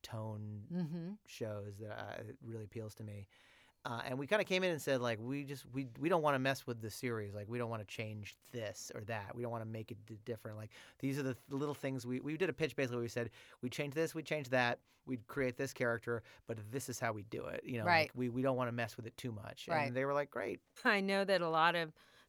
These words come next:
Speaker 2: the people listening are gonna be pitching a lot, so I think, uh, I think any pitching tips that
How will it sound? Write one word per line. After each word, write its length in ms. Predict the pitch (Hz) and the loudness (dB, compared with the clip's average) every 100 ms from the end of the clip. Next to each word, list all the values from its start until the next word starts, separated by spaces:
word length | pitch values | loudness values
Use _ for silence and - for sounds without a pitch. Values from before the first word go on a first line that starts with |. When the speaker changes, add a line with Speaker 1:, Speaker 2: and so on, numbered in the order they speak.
| - | -8
Speaker 2:
the 60 | |
people 380 | 165 190 180 160 | -2 0 2 2
listening 580 | 165 180 - 160 156 165 | 2 -2 -2 -2 -2 0
are 120 | 156 | -2
gonna 200 | 147 147 | -2 -4
be 160 | 147 139 | -4 -6
pitching 460 | 170 156 - 143 | -6 -8 -8 -10
a 40 | 143 | -6
lot, 260 | 135 135 - - | -4 -4 -6 -4
so 260 | 151 147 - - - - | 0 0 -4 -20 -20 -2
I 200 | 143 151 | 2 2
think, 440 | - 160 156 139 | 0 -4 -4 -4
uh, 460 | 160 147 143 139 139 - | -2 0 2 0 -2 -6
I 60 | 147 | -8
think 180 | 165 160 - | -6 -8 -4
any 320 | 165 170 185 | 0 2 0
pitching 600 | 170 - 180 - 170 160 | -2 -8 -10 -8 -6 -6
tips 340 | - 170 - - | -6 -10 -10 -12
that 220 | 156 147 | -4 -4